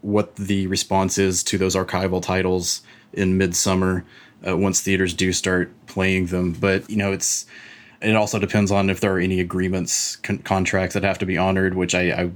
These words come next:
would imagine probably won't be that strict considering the, the need for new releases. But, uh, you know, you could have Lord of the Rings, you'll have your Harry Potters, probably some Marvel movies. Any of the big recent releases from last year, uh, would,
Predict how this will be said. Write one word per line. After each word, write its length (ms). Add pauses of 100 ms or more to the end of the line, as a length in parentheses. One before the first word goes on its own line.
would 160
imagine 400
probably 400
won't 220
be 100
that 240
strict 420
considering 540
the, 320
the 140
need 340
for 160
new 160
releases. 600 (600)
But, 460
uh, 240
you 80
know, 60
you 120
could 120
have 160
Lord 140
of 40
the 80
Rings, 340
you'll 120
have 180
your 80
Harry 200
Potters, 680
probably 420
some 140
Marvel 360
movies. 560 (460)
Any 200
of 80
the 80
big 320
recent 400
releases 540
from 200
last 320
year, 380 (260)
uh, 220
would, 180